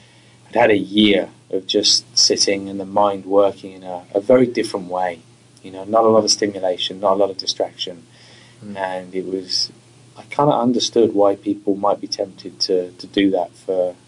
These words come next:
Speaker 1: the rest of their life.
Speaker 2: Wow.
Speaker 1: You know.
Speaker 2: Did you miss anything from, you
Speaker 1: After
Speaker 2: know
Speaker 1: leaving the monastery?
Speaker 2: Well, no, no, no.
Speaker 1: No.
Speaker 2: Uh, when you
Speaker 1: Going
Speaker 2: were in,
Speaker 1: in.
Speaker 2: in the monastery and, and knowing all the trappings of life and thing, or were you
Speaker 1: Yeah.
Speaker 2: that focused on?
Speaker 1: I was, <laughs> I was pretty,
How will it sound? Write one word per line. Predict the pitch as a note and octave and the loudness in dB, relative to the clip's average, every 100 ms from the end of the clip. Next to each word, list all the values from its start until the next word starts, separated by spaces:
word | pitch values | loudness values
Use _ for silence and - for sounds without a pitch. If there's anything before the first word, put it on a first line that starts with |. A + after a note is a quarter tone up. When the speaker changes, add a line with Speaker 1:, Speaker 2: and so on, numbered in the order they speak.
| - | -4
Speaker 1:
the | F#2+ | 2
rest | G2 - G2+ | 2 2 -4
of | |
their | F2+ F2 | -2 2
life. | F#2 F2+ - _ _ | 2 0 -6 _ _
Speaker 2:
Wow. | G#2 G#2+ - - | 0 0 -6 -20
Speaker 1:
You | - | -20
know. | - - - - - - - - - C4 E3 B2+ - D3 | -20 -20 -20 -20 -20 -20 -20 -20 0 2 4 0 -2 4
Speaker 2:
Did | D#3 D#3 | 6 8
you | D#3+ | 8
miss | B2+ D#3 - | 8 6 6
anything | D3+ D#3 F#3+ G#3 - - - | 6 6 2 0 -4 -8 -8
from, | - B2 A#2 A2+ A2+ A2 A2+ | 2 6 6 6 2 2 6
you | |
Speaker 1:
After | B2+ A#2+ | 8 8
Speaker 2:
know | A#2+ | 6
Speaker 1:
leaving | B2+ D#3 | 6 6
the | D3+ | 6
monastery? | D3+ D#3 - G#3+ | 6 4 4 4
Speaker 2:
Well, | F#3 F#3 E3 D3+ E3 | 8 8 10 8 8
no, | E3 | 8
no, | D3+ | 8
no. | C3 | 8
Speaker 1:
No. | C3 - | 8 8
Speaker 2:
Uh, | - C#3+ C3 B2 | 8 8 8 8
when | C3+ | 6
you | D3 | 8
Speaker 1:
Going | C#3+ C#3+ | 8 8
Speaker 2:
were | |
in, | F3+ E3+ - | 8 4 2
Speaker 1:
in. | D#3+ | 4
Speaker 2:
in | C#3+ C3 | 8 8
the | |
monastery | A2+ G#2+ G#2 - G#2+ G#2 | 6 4 4 6 8 8
and, | G2+ G#2 | 8 6
and | B2+ A2 G#2+ A#2 | 2 4 4 4
knowing | A#2 A2+ | 4 6
all | G#2+ | 6
the | G#2 | 6
trappings | B2+ C#3 C3 G#2+ | 6 4 4 2
of | G#2 | 4
life | A#2 A2 A2+ - | 4 4 2 0
and | A2+ | 2
thing, | B2+ | 4
or | A#2+ A#2 A2+ | 6 8 8
were | |
you | A2+ A#2 | 6 6
Speaker 1:
Yeah. | A2 | 6
Speaker 2:
that | A#2 - | 4 4
focused | B2+ A#2 G#2 - A#2 | 2 2 0 0 2
on? | G#2 G#2 G2+ - _ _ - | 4 4 2 -2 _ _ 0
Speaker 1:
I | C#3+ | 4
was, | C#3+ C3+ - | 4 4 2
<laughs> | - B4 - - | 0 -2 -8 0
I | |
was | - - | 0 0
pretty, | - - - | 0 0 0